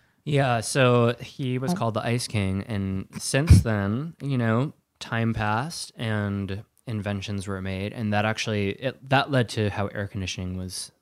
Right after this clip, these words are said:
Speaker 1: was started. They would
Speaker 2: Really?
Speaker 1: put, yeah, they would put ice in these things and run
Speaker 2: And it would
Speaker 1: fans through
Speaker 2: blow?
Speaker 1: it.
Speaker 2: <gasps> So interesting.
Speaker 1: Yeah. So
Speaker 2: Wow.
Speaker 1: that's, and anyway, and then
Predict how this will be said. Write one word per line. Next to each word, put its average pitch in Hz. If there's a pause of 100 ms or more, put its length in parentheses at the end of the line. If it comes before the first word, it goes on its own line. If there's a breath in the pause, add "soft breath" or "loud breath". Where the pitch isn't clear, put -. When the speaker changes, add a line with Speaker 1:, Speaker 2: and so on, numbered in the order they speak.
(120)
Speaker 1:
was 110
started. 98
They - (140)
would -
Speaker 2:
Really? 156
Speaker 1:
put, -
yeah, 175
they 175
would 170
put 165
ice 113
in 107
these 101
things 98
and 95
run 190
Speaker 2:
And 185 (120)
it 170
would 160
Speaker 1:
fans -
through -
Speaker 2:
blow? 143
Speaker 1:
it. - (120)
Speaker 2:
<gasps> 220
So 170
interesting. 156
Speaker 1:
Yeah. 104 (120)
So 147
Speaker 2:
Wow. 190
Speaker 1:
that's, 139
and 135
anyway, 147
and 113
then 113